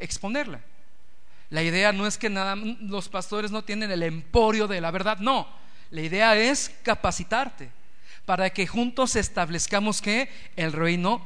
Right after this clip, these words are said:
de nuestro Padre Celestial. Y donde quiera que estemos, estemos capacitados de compartir, ¿qué? El evangelio. Cada vez que usted y yo compartimos el evangelio, estamos rescatando a una persona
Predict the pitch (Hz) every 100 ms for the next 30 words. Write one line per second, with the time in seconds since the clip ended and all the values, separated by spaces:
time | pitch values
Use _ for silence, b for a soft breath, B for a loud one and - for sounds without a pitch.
0 | 170 165 151 - 143 156 147 151 - 165
1 | 170 262 269 180 - - - - b b
2 | b 202 208 220 220 311 370 370 269 -
3 | 226 214 254 277 240 - 247 262 - 254
4 | - 233 220 - 190 185 247 - B B
5 | 226 226 196 185 185 185 226 - 208 208
6 | - - - - 190 160 160 160 147 208
7 | 233 135 110 - B B B - 302 330
8 | 320 - - 311 - 285 285 254 277 277
9 | 254 - 180 180 - 302 339 - 254 208
10 | 170 139 151 180 233 226 - 262 269 269
11 | 226 196 - 190 - 339 381 381 349 320
12 | 294 233 190 202 185 262